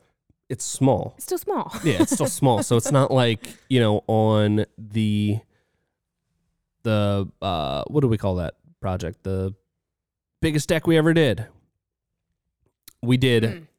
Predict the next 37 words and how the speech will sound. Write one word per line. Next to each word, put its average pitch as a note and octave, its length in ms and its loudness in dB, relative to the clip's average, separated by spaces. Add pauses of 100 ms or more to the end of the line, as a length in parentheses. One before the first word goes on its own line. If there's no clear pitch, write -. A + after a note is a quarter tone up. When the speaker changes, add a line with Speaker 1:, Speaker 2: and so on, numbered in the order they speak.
(720)
Speaker 1:
first - 260 -2
time C3+ 180 2
trying A#2 340 2
concrete A2 380 -2
countertop, G#2 500 -2
and - 120 -6
it A2+ 40 2
was, G#2+ 120 -2
like, A2+ 160 -6
sixty - 540 -6
square - 280 0
feet. - 300 2 (160)
It - 220 0
was - 240 0 (300)
Speaker 2:
<laughs> - 300 -20
Speaker 1:
enormous. G#3+ 960 2 (220)
Speaker 2:
Yeah. D3+ 380 -14
Speaker 1:
Looking F3+ 260 4
back, E3 240 0
if A#2+ 80 -6
we C#3 120 6
wanted E3 240 2
to C#3 60 -8
try B2+ 260 2
a G#2+ 120 2
concrete A2+ 360 -2
countertop, C3+ 380 2
we A2+ 80 2
should - 160 0
have B2 120 0
done - 200 0
it D#3 120 2 (200)
on F#3+ 120 6
a, - 1000 0
Speaker 2:
<laughs> C#4 60 -4
Speaker 1:
you A#3+ 60 2
know, E3+ 260 4